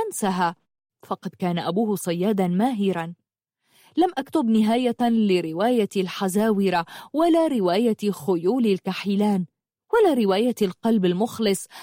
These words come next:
التي كتبتها عن الأمير كرشاب، ولا رواية قلعة الديجور. وما يذهلني أن الشخوص تتقاطع هنا،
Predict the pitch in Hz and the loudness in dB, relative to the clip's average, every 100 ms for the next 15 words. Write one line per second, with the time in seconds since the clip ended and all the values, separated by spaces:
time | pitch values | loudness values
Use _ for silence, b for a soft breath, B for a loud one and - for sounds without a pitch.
0 | B B 311 311 302 - 254 262 - 196 | B B 0 0 -2 -4 -4 -4 -4 -4
1 | 190 180 - 190 196 214 226 220 185 190 | -4 -4 -2 0 2 2 4 2 2 2
2 | 233 202 180 185 170 - 196 180 165 B | 4 2 0 -4 -4 -2 0 -2 -6 B
3 | B 277 294 226 196 190 240 208 190 - | B 0 2 2 0 0 2 0 -2 -12
4 | _ _ - 269 220 170 175 196 175 180 | _ _ -2 0 2 0 -4 -4 0 -2
5 | 185 175 214 180 - _ _ _ _ _ | -2 0 0 0 -6 _ _ _ _ _
6 | _ 196 190 180 165 170 214 277 220 180 | _ 0 2 2 -2 -2 0 2 2 2
7 | 156 B B B 285 277 240 - 240 330 | -2 B B B -4 -2 -2 -4 -4 -2
8 | 349 392 - 208 185 180 - 285 220 190 | -2 -2 -4 -4 -4 -4 -2 -2 0 -2
9 | 185 175 220 196 | 0 2 2 2